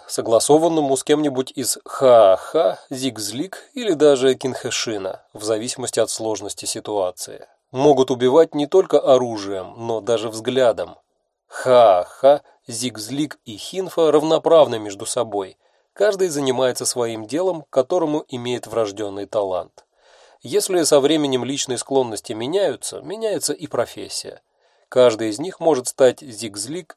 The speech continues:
или даже Кинхэшина, если выяснится,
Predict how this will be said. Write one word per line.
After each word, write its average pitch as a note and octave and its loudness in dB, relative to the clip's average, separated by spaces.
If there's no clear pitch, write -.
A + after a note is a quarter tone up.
или F3+ -4
даже C3+ 2
Кинхэшина, A#2 -10
если A2+ -8
выяснится, A2+ -6